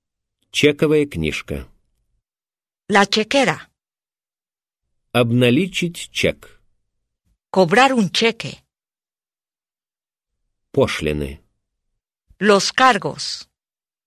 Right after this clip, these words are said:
Speaker 1: Отделение.
Speaker 2: Las sucursales.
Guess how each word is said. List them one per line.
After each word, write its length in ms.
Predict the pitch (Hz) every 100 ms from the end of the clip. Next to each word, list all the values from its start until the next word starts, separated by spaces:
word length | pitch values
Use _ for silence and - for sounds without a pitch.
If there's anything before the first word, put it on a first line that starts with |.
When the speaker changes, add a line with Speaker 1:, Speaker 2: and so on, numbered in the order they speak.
| _ _ _ _ _ _ _ _ _ -
Speaker 1:
Отделение. 960 | 147 113 123 87 78 73 69 71 90 _ _ _ _ _ _ _ _ _ -
Speaker 2:
Las 240 | 208 202
sucursales. 1300 | - - 214 214 202 - 269 240 151 139 - - -